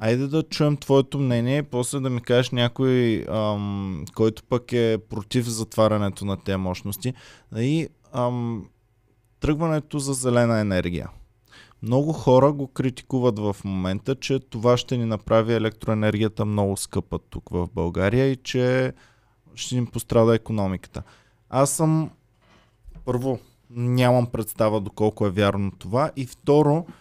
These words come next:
ако е така, ако зелената енергия ще ни поскъпне,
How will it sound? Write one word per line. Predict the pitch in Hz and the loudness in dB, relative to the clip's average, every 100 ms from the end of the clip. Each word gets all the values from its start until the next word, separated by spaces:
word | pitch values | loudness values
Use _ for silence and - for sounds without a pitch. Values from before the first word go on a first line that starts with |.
| _ _ _ | _ _ _
ако | 117 - - 151 214 | -2 0 4 8 8
е | |
така, | 196 117 - 110 87 - - | 4 -2 -2 -2 -2 -8 -8
ако | 110 - 135 | -8 -2 0
зелената | 131 135 131 135 131 127 | 0 0 0 0 -2 -4
енергия | 117 117 117 117 | -2 -2 -2 -4
ще | - 107 | -6 -8
ни | 104 | -10
поскъпне, | - - - 104 - 120 | -10 -14 -10 -8 -8 -10